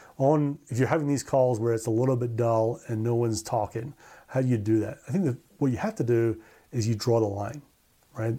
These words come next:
So maybe what you do on your one-on-ones with your team is to say, "Okay, on the first call of next month,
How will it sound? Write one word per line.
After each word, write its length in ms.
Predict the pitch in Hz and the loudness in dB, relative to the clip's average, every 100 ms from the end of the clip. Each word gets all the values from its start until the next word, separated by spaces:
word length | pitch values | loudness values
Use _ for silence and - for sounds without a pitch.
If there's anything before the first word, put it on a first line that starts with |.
| - - - - - | -8 -20 -20 -20 -8
So 460 | - 123 120 113 - | 0 4 4 0 -2
maybe 180 | 139 175 | 2 4
what 120 | 190 | 4
you 100 | 160 | 2
do 180 | 143 147 | 4 4
on 120 | 135 | 4
your 80 | 120 | 0
one-on-ones 640 | 117 127 123 113 123 127 113 | 2 2 2 2 2 0 0
with 80 | |
your 100 | 113 | -2
team 400 | 107 - 110 107 | -4 -2 0 0
is 140 | 104 - | -2 -6
to 80 | 110 | -6
say, 200 | - 113 | -2 -4
"Okay, 360 | 113 113 123 - | -4 -8 -8 -4
on 60 | 113 | -4
the 80 | |
first 360 | 104 - 202 - | -2 0 0 0
call 300 | - 165 139 | 2 2 2
of 80 | 120 | 0
next 240 | 123 - | -4 -4
month, 440 | 110 104 101 - | -4 -4 -6 -12